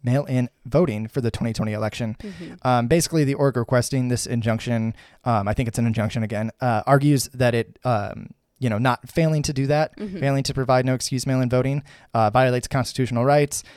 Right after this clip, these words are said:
Speaker 1: And the judge basically said that, um, you know, you didn't show me that you could make a case, good case for that.
Speaker 2: Yeah.
Speaker 1: Um, but he did note, and I'll quote here, "The question here, however, is not whether the policy is wise, but whether it is un-, unconstitutional." So,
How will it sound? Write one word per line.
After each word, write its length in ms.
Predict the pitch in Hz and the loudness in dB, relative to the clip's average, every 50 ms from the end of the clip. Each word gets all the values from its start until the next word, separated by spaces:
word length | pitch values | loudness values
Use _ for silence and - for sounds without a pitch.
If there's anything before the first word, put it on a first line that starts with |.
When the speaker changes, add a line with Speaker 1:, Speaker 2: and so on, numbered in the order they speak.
| - _ - | -20 _ -4
Speaker 1:
And 140 | - 127 | -2 0
the 60 | 127 117 | 0 2
judge 320 | 131 135 127 120 113 113 | 2 4 2 2 2 0
basically 340 | - 127 117 - - 123 120 | 0 0 0 0 0 -2 0
said 320 | - - 120 110 110 107 | 0 2 2 2 2 2
that, 240 | 110 107 104 101 - - 113 | 2 0 0 0 -2 -4 -4
um, 380 | 110 104 92 95 95 - - _ _ _ - | -4 -4 -4 -6 -8 -12 -14 _ _ _ -8
you 120 | - 117 110 | -4 -2 0
know, 240 | 101 95 95 92 | 0 0 -2 -4
you 180 | - 113 110 117 | -6 -4 -2 0
didn't 220 | 117 120 113 - | 2 2 0 0
show 180 | - - 117 104 | 0 0 0 2
me 100 | 104 104 | 0 -2
that 140 | 101 98 87 | -2 -4 -4
you 120 | 110 110 104 | -4 -4 -4
could 160 | - 113 104 | -2 -4 -2
make 160 | 104 101 - | -2 -4 -4
a 40 | 107 | -6
case, 280 | - 113 104 98 - - - - | -6 -6 -6 -6 -8 -12 -8 -4
good 180 | - 113 107 | -2 -2 -2
case 220 | - - 123 113 - | -2 -2 -2 -2 -2
for 140 | - - 104 | -4 -4 -6
that. 280 | - - - 95 101 _ - | -6 -6 -6 -8 -10 _ -4
Speaker 2:
Yeah. 200 | 240 330 320 190 - _ - - | 0 2 2 2 0 _ -4 -2
Speaker 1:
Um, 380 | 123 107 92 92 90 90 101 - _ _ _ _ _ _ _ _ _ _ _ _ _ _ _ - - - 202 | 0 0 0 -2 -4 -6 -10 -12 _ _ _ _ _ _ _ _ _ _ _ _ _ _ _ -20 -20 -8 -2
but 140 | 156 143 | 0 2
he 80 | 147 156 | 4 6
did 160 | 147 190 165 | 6 6 6
note, 320 | 147 156 156 135 113 123 - | 8 8 8 8 6 4 2
and 100 | 127 117 | 0 0
I'll 100 | 117 - | 0 2
quote 220 | - 117 - 101 | 2 2 2 2
here, 200 | 101 117 107 104 | 2 -2 -2 -2
"The 120 | 101 123 | -2 -4
question 380 | - - 156 165 160 - 156 139 | -2 0 0 0 0 0 -2 0
here, 280 | 110 131 123 113 117 104 | 0 2 2 2 2 2
however, 420 | 127 120 117 117 104 113 110 107 | 2 2 4 4 2 2 0 0
is 160 | 117 123 113 | 0 -2 0
not 200 | 135 135 147 139 | 0 0 0 2
whether 220 | 139 139 127 131 117 | 2 0 0 0 0
the 100 | 127 120 | -2 0
policy 440 | - 139 131 120 120 - - 120 | 0 2 2 0 0 -2 -2 -2
is 100 | 113 107 | -2 0
wise, 380 | 127 135 139 131 113 104 107 104 | 4 4 4 4 4 2 0 -2
but 120 | - 123 104 | -4 -2 0
whether 280 | 113 113 113 110 107 | 0 0 0 0 -2
it 100 | 110 110 | -2 -2
is 140 | 117 113 101 - | -4 -4 -4 -4
un-, 240 | - 120 113 113 117 - - | -4 -6 -4 -6 -8 -8 -4
unconstitutional." 800 | - 131 123 113 127 117 110 - 110 - 104 - - 92 90 90 | -2 -2 0 0 -2 -4 -4 -4 -6 -8 -8 -8 -8 -10 -8 -2
So, 240 | - 131 123 107 | 2 2 2 2